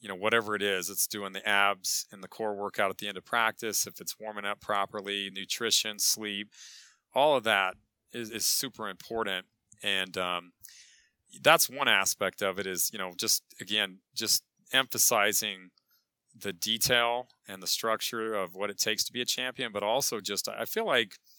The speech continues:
um, you know, a kid knows if you believe in 'em or not. And if you challenge 'em, um,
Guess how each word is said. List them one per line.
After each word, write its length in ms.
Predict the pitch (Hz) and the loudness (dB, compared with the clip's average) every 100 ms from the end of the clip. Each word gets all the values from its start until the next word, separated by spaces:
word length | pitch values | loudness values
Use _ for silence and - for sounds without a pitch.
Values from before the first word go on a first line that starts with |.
| - - - _ | -20 -20 -20 _
um, 440 | 110 98 95 90 87 _ _ _ _ - | 2 4 4 0 -12 _ _ _ _ -6
you 100 | 147 | -2
know, 80 | 123 | 0
a 40 | |
kid 260 | - 208 160 | 4 4 4
knows 280 | 127 147 117 | 2 2 -2
if 140 | - | -6
you 60 | 92 | -10
believe 320 | 95 107 123 | -4 -2 0
in 100 | 95 | -2
'em 120 | 87 | -6
or 100 | 85 | -4
not. 440 | 90 107 98 92 - _ _ _ - _ | 2 4 4 0 -12 _ _ _ -20 _
And 360 | 107 101 98 101 - | 0 2 0 -4 -8
if 140 | 110 | -6
you 60 | 113 | -2
challenge 520 | - 110 135 147 104 | 2 4 2 0 -2
'em, 360 | 95 90 98 107 _ - | -2 -4 -10 -20 _ -4
um, 480 | 90 90 85 87 | 0 0 0 -4